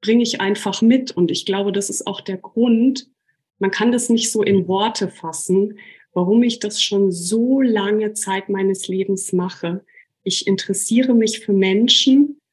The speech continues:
und ich bin absolut bei dir. Und ich spüre, bin ja auch hochsensibel, ich spüre sofort, wenn irgendetwas nicht stimmt. Das heißt, wenn du den Gedanken hast,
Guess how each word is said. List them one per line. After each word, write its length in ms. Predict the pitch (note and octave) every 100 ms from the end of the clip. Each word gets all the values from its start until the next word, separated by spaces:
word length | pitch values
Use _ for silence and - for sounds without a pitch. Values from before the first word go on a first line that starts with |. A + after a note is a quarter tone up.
| _ -
und 180 | G3+ G3
ich 180 | - -
bin 280 | G3+ G3 -
absolut 960 | A#3 B3 - - B3+ A#3 A3+ A#3 - _ -
bei 280 | F3+ F3+
dir. 380 | F#3+ D#3+ D#3 D#3 - _ _ _ -
Und 380 | F#3+ F#3+ F3+ -
ich 260 | F#3 -
spüre, 1040 | - - - B3 C4 D4 A#3+ F#3+ A3 D4 - _ -
bin 140 | G3
ja 120 | F#3 E3+
auch 140 | F3
hochsensibel, 1040 | G#3+ G#3+ - F3 F3 G#3+ A3 F#3+ G#3 C4+ - _ _ _
ich 260 | G3 G3 -
spüre 600 | - - B3 C4+ C4 A#3+
sofort, 1000 | F#3 F#3+ - - - C4+ F#3+ C#3 - - _ _ _ _ _
wenn 240 | F#3+ G3 F#3+
irgendetwas 880 | - C4+ C#4+ C4 - G3+ G#3 -
nicht 260 | G3+ G3+ -
stimmt. 560 | - - D3+ C3+ - _ _ _ _ _
Das 180 | G3 F#3+
heißt, 360 | G3+ F#3+ - _ - -
wenn 300 | F#3 F3+ F3+
du 140 | C4 D4+
den 200 | C#4+ C4
Gedanken 600 | A#3+ G#3+ A3 A3+ F3+ -
hast, 380 | F3+ - -